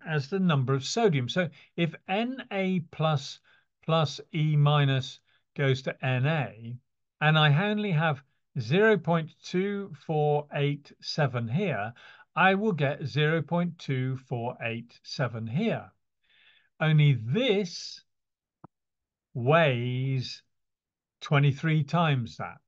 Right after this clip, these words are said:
So it's five point seven two grams. This is a very hard calculation. Let's look at one more, and then it will time to stop. What mass of zinc will be made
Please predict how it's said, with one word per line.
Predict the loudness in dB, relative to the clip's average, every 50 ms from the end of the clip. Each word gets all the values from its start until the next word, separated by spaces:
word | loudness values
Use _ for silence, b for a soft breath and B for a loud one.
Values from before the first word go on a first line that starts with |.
| _ _ _ _ _ _ _ _ _ _ _ _ _
So | -2 0 0
it's | 0 0 -2 -6
five | -12 -6 -4 -2 -2 -2 -4 -6 -8 _
point | _ -4 -4 -4 -4 -6
seven | -12 -10 -8 -6 -6 -6 -6 -8 -8 -8 -8 -10
two | -8 -8 -8 -6 -8 -10
grams. | -8 -6 -4 -4 -4 -6 -10 -14 -20 _ _ _ _ _ _ _ _ _ _ _ _ _ _ _ _ _ _ _ B B B B B B B _ _
This | -4 -4 -4 -2 -2
is | 0 2
a | 4 2 2 0
very | -2 2 4 6 6 6 6 4 2 0 0
hard | -2 -4 -6 -4 -2 0 0 0 0 0 -2 -2 -4 -6 -8
calculation. | -6 -4 -4 -4 -2 -4 -4 -4 -4 -4 -6 -6 -4 -2
Let's | -2 -2 -2 -2
look | -2 -2 2 2
at | 0 4
one | 4 4 6 6
more, | 6 4 4 2 0 -4 -6 -6 -8 -10 _ _ _ b b b b b
and | -2 0 2 4
then | 4 4
it | 2 2
will | 0 0 -2
time | 0 0 -2 -2 -2 -4
to | -6 -8
stop. | -8 -6 -6 -6 -8 -8 -12 _ _ _ _ _ _ _ _ _ _ _ _ _ _ _ _ _ _ _ _ _ _ _ _ _ _ _ _ _ _ b b b b b b b b b b b _ _ _
What | 0 2 2 2 4
mass | 4 4 4 4 4 4
of | 4 4 6
zinc | 4 4 4 4 6 6 4 4 0 -6 -8 _
will | 0 0 2 2
be | 2 0 0 0
made | 0 -2 -2 -4 -4 -6 -4 -4 -6 -6